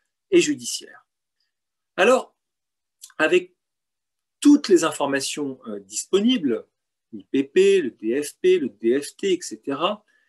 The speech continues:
il s'avère qu'on prédit très mal les coûts.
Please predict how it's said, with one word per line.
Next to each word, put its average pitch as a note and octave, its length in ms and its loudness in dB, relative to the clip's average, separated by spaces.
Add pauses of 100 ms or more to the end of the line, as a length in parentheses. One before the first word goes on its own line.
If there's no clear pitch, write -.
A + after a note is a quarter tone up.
(260)
il G#3+ 160 -4
s'avère C#3+ 680 -4
qu'on F#3 560 -6
prédit B2+ 640 -10 (120)
très - 320 -6
mal A#2 300 -10
les C3+ 220 -6
coûts. A3 340 -6